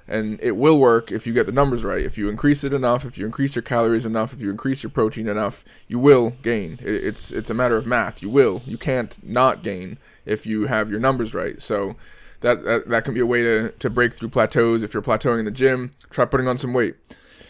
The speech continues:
If your numbers aren't going up, if you're not getting stronger, put on some weight. Up your, up your calories a little bit. If you're trying to gain weight, weigh yourself every morning and keep track of it. And that's your, that's to gauge your progress. It's so you know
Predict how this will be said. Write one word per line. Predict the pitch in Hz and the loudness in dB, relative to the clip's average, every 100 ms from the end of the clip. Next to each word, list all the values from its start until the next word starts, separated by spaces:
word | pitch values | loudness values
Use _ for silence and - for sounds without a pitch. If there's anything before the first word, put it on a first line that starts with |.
| - | -10
If | 120 123 | -6 0
your | 123 | 2
numbers | 123 127 127 | 2 2 0
aren't | 117 | 0
going | 123 123 | 0 0
up, | 123 120 | 0 -4
if | 117 | -6
you're | 117 | -2
not | 120 | 0
getting | 127 113 | -2 -4
stronger, | - 123 120 120 120 139 _ - | 2 4 4 4 2 0 _ 0
put | 127 | 0
on | 127 | 0
some | 127 | 0
weight. | 131 110 - _ | 0 0 -4 _
Up | 117 | -2
your, | 135 120 117 - | 2 2 2 0
up | 127 | -2
your | 131 | -2
calories | 139 120 110 104 | 2 4 4 0
a | |
little | 104 87 | -2 -4
bit. | 95 92 - _ - - - - _ - - | -4 -6 -6 _ -20 -20 -20 -20 _ -20 -18
If | - 131 - | -4 -4 0
you're | 139 | 2
trying | 151 | 4
to | 139 | 4
gain | 139 131 | 4 4
weight, | 131 127 117 - | 6 4 2 -10
weigh | 117 139 | 2 6
yourself | 143 139 139 123 - | 8 8 4 2 0
every | - 123 | -2 -2
morning | 123 120 120 120 120 - | 0 0 2 0 -4 -4
and | 117 | -4
keep | 113 117 | -4 -2
track | 120 110 110 | 2 2 2
of | |
it. | 113 110 - - | 0 0 -2 -6
And | 117 117 | -4 0
that's | 123 117 - | 0 0 -2
your, | 131 123 117 113 113 | 0 2 2 2 0
that's | 120 - | -2 -6
to | 120 | -2
gauge | 131 127 | 0 0
your | |
progress. | 117 135 113 95 - | 2 2 4 -2 -6
It's | 107 | -12
so | - 117 110 104 | -4 0 0 -2
you | 113 117 | -4 0
know | 117 113 113 | 2 2 0